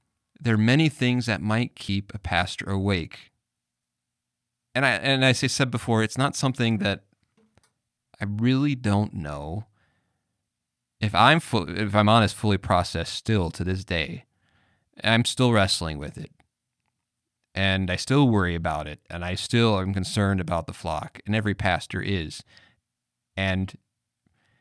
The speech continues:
and while we in many ways go back to our normal life, it's not normal for many pastors out there. And it's, and it's not the same as it was before that. And all those things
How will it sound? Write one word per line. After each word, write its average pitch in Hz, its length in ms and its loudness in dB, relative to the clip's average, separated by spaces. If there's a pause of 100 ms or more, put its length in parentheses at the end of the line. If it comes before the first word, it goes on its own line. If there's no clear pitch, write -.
(720)
and 110 140 2
while 117 200 6
we 139 240 8
in 127 120 6
many 131 160 6
ways 117 240 6
go 110 140 2
back 107 280 6
to 110 100 -4
our 101 100 2
normal 101 340 0
life, 92 480 0 (800)
it's - 180 -6
not 113 240 2
normal 107 340 4
for 90 220 -2
many 90 240 -2
pastors 92 480 -2
out 71 200 -10
there. 71 260 -12 (1500)
And 107 100 0
it's, 107 220 0
and 113 100 -8
it's 113 380 2
not 113 340 4
the 101 100 -6
same 101 420 0
as 92 180 -2
it 87 100 -4
was 90 480 -2
before 104 420 -2
that. - 340 -10 (880)
And 104 240 0
all 123 240 4
those 147 260 2
things 95 580 2